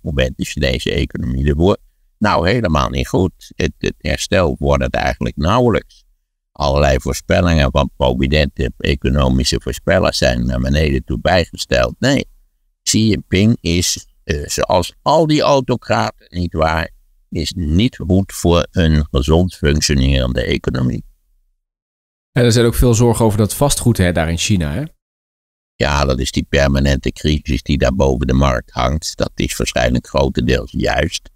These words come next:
Speaker 1: Oh, daar kunnen ze nog wel uitkomen, maar het gaat veel meer om de economische groei in bredere zin. En dat daar wat mis is.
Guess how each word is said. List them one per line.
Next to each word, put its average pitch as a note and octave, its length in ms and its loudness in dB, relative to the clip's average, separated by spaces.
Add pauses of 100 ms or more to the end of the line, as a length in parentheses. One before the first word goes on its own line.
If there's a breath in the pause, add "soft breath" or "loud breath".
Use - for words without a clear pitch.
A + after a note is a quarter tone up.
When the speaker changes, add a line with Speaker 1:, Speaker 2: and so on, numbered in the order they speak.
(420)
Speaker 1:
Oh, C#2+ 240 -4
daar B1+ 140 -2
kunnen D2 260 2
ze D#2 80 4
nog D2+ 140 2
wel D#2+ 140 2
uitkomen, C#2+ 640 0
maar A#1 120 -6
het - 140 -16
gaat - 300 -10
veel C#2 220 2
meer C#2 280 2
om B1+ 280 -2
de - 160 -4
economische B1 800 -2
groei D#2 300 2 (440)
in D2+ 220 0
bredere C#2 520 0
zin. G#2 280 0
En C2 80 0
dat A1+ 160 -2 (160)
daar C2 260 -4
wat D2 260 -4
mis F#2 300 -4
is. G2 220 -6